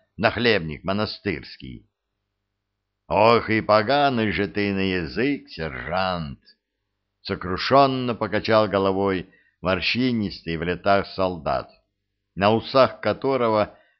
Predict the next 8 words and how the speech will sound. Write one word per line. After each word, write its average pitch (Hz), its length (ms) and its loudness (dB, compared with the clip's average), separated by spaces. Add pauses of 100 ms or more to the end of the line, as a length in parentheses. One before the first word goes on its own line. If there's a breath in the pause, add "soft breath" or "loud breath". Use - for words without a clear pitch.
каши 135 340 4
оставалось 107 720 0
значительно 92 720 -4
больше, 101 400 -4
чем 95 240 -6
попадало 92 580 0
в 82 80 -6
рот. 67 240 -10